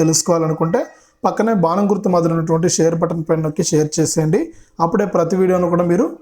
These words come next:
వారితో పాటు, మీతో పాటు వారు కూడా తెలుసుకుంటారు. దయచేసి వీడియోను లైక్ చేసి షేర్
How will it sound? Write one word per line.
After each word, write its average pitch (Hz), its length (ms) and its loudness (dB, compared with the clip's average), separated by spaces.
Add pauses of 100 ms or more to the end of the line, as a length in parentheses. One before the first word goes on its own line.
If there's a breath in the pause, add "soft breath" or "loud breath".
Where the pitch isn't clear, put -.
వారితో 165 280 0 (100)
పాటు, 165 200 0 (200)
మీతో 175 280 0
పాటు 185 160 0 (100)
వారు 160 220 0
కూడా 170 200 0
తెలుసుకుంటారు. 156 540 0 (440 soft breath)
దయచేసి 185 400 0
వీడియోను 175 320 2
లైక్ 160 180 0 (100)
చేసి 175 200 2 (120)
షేర్ 160 200 2